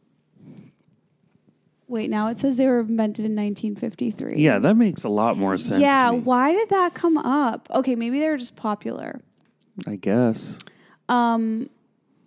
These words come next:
Speaker 1: Bagel Bites.
Speaker 2: Yes, huge.
Speaker 1: And Hot Pockets.
Speaker 2: Yeah, yeah, big time.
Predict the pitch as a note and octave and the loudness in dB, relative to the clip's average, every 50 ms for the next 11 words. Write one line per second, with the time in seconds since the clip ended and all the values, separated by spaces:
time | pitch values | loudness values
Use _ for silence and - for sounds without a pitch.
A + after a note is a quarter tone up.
0 | _ _ _ _ _ _ A3+ A#3 A3+ A3+ A3+ A#3 A#3 A3 A#3 A3+ A#3 C4+ D#4 D#4 | _ _ _ _ _ _ 0 0 0 2 2 0 0 0 0 0 0 0 -2 -4
1 | - - - - - - - - - _ _ _ - G2 F#2+ F#2+ F#2+ F#2+ F#2 F2+ | -6 -14 -16 -16 -14 -16 -16 -18 -20 _ _ _ -2 0 2 2 2 2 2 0
2 | E2+ D#2+ - - - - - - - - G#2+ G2 F#2+ F#2+ F2 E2+ E2+ D#2+ - - | 0 -2 -4 -6 -6 -6 -8 -10 -4 -2 0 2 2 2 2 2 0 -2 -4 -8
3 | - - - - - - - B3 A3+ A3 F#3 G#3+ - - - - - - A#3 - | -10 -10 -10 -10 -12 -8 -4 -2 -2 -2 -2 -4 -8 -10 -10 -14 -16 -16 -14 -14
4 | - - - - _ - - - - - - - _ _ - A#2 G2+ E2 - - | -16 -16 -16 -18 _ -20 -20 -20 -20 -20 -20 -20 _ _ 2 2 2 2 -2 -10
5 | _ _ _ _ _ - _ A#2 A2+ G#2+ F#2 E2+ - - _ - G#2 G2 - - | _ _ _ _ _ -10 _ 0 2 2 2 2 0 -2 _ 0 0 2 2 0
6 | - F2+ E2 D#2+ D#2+ D#2 F2 A2+ | -2 0 0 -2 -6 -8 -10 -14